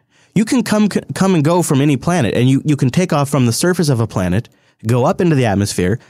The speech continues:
fly up into space, and just hyperdrive to another planet, go down in the atmosphere, and land. And if you don't like that planet, you take off and go to another one.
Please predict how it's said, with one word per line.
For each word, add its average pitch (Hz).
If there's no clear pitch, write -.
fly 131
up 170
into 185
space, 101
and 139
just 127
hyperdrive 139
to 143
another 143
planet, 107
go 117
down 120
in 151
the 151
atmosphere, 120
and 127
land. 135
And 113
if 95
you 107
don't 101
like 107
that 113
planet, 131
you 135
take 127
off 113
and 120
go 110
to 117
another 147
one. 90